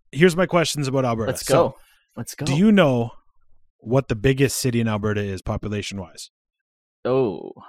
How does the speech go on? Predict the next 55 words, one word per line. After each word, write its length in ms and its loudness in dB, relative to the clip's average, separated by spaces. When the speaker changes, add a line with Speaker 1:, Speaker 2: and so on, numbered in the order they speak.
Speaker 2:
um, 300 -8
I 80 -4
mean, 340 -6
it's, 340 -8
like, 100 -14
I 40 -10
wanna 240 0
say 220 -6
it's 200 -10
either 180 -12
Calgary 480 -12
or 80 -8
Edmonton. 560 -8
That 80 -12
would 160 -10
make 180 -8
the 60 -10
most 320 -6
sense. 440 -8
Um, 640 -10
I 80 -8
couldn't 240 -4
imagine 440 -4
it 160 -6
being, 360 -8
Speaker 1:
Well, 160 0
Speaker 2:
like, 140 -12
Fort 200 -4
Speaker 1:
y-, 40 -14
Speaker 2:
Mac 300 -8
or 60 -12
anything. 200 -6
Speaker 1:
yes, 260 0
it's 200 -8
gonna 220 0
be 100 -2
Calgary 420 -4
or 40 -6
Edmonton, 340 -8
but 100 -10
you 40 -6
gotta 160 -8
pick 200 -6
one. 160 -12
You 100 -8
have 40 -10
a 40 -4
Speaker 2:
Yeah, 160 2
yeah. 60 -2
Speaker 1:
fifty 120 -6
percent 240 -8
chance 300 -10
of 60 -16
being 180 -10
right. 220 -8